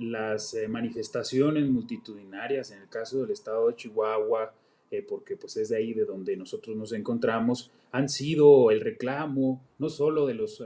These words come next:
de los maestros y maestras, sino de otras organizaciones también, padres, madres de familia,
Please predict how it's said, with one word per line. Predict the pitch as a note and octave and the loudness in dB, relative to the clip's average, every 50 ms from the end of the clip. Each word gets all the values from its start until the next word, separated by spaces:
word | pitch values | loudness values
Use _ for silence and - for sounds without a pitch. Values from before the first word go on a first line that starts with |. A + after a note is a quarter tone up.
| G#2+ G#2+ | -8 -6
de | G#2+ G#2 | -6 -6
los | G#2 G2+ G#2 | -6 -8 -10
maestros | A2+ G2+ A#2 A#2+ B2 - C#3+ C3 C#3 | -10 -10 -10 -10 -10 -12 -12 -8 -6
y | |
maestras, | C3 A#2+ A2 A2+ B2+ C3+ C3 - C3 B2 | -6 -6 -4 -4 -6 -6 -6 -10 -14 -12
sino | - A2 G#2+ A2 | -10 -10 -8 -8
de | A2+ | -6
otras | A2 C3+ C3+ B2 | -6 -6 -6 -6
organizaciones | A#2 G#2+ G#2+ A2 G#2+ - A#2 A2 - B2+ A#2 A#2 B2+ - | -6 -6 -6 -6 -6 -6 -6 -6 -4 -4 -2 -2 -2 -2
también, | - B2+ B2 A#2+ A#2 A#2 A#2+ B2 | -4 -2 -2 0 0 0 -2 -2
padres, | - A2+ A2+ A#2 B2 B2+ A#2+ | -2 -2 -2 -2 -4 -4 -6
madres | B2 A#2+ A#2+ B2+ C3 A#2+ | -8 -10 -8 -8 -6 -6
de | C3 | -6
familia, | B2+ C3 B2 B2 A#2+ A#2 B2 C3 C3+ C3+ | -6 -6 -4 -4 -2 2 2 2 2 2